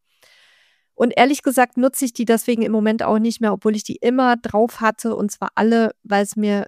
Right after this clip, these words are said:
irgendwie zu kompliziert ist, weil ich dann immer nicht weiß, wo, wo suche ich jetzt, ne?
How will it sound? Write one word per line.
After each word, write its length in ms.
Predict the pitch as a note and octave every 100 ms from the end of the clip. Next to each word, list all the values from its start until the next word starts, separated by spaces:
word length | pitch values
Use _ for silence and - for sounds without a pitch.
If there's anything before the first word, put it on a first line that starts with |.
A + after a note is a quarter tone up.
| _ _ -
irgendwie 300 | G#3+ G3+ G#3
zu 400 | - G#3 G3 G3
kompliziert 680 | - G3 F#3+ F#3+ - G3+ F#3+
ist, 240 | - F#3+ -
weil 80 | G3
ich 60 |
dann 160 | - G3
immer 160 | G#3+
nicht 180 | G#3 G3+
weiß, 240 | F#3+ G#3 G#3
wo, 180 | G#3+ G3
wo 140 | A3+ A3+
suche 300 | G3+ G#3 G#3+
ich 160 | -
jetzt, 280 | F#3+ F#3 -
ne? 300 | G#3+ B3 C4